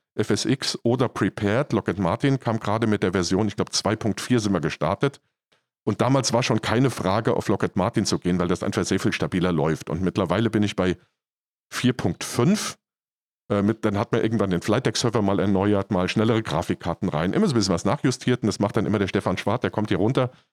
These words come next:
für ein paar Tage. Und jetzt wird das nächste Projekt ein neues, äh, äh, äh, M C P,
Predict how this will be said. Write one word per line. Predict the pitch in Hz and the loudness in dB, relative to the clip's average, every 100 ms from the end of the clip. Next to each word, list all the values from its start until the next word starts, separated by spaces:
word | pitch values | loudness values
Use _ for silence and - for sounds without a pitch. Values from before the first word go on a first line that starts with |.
| _ | _
für | - | -4
ein | 104 | -2
paar | 101 | -2
Tage. | - 104 110 95 | 0 0 2 2
Und | 98 87 - _ _ _ _ | 0 -2 -12 _ _ _ _
jetzt | - 110 - | -4 -4 0
wird | 117 | 0
das | 113 107 | 0 0
nächste | 113 - | -2 0
Projekt | 120 104 104 110 | 0 2 2 2
ein | 110 | 0
neues, | 95 107 110 - - | 2 4 2 0 0
äh, | 87 | 0
äh, | 90 85 - 90 85 78 _ _ _ _ _ _ _ _ _ _ _ - | 0 0 -2 -2 -2 -4 _ _ _ _ _ _ _ _ _ _ _ -4
äh, | 82 | -2
M | - 110 | 0 0
C | - | 0
P, | - 139 185 | 0 0 2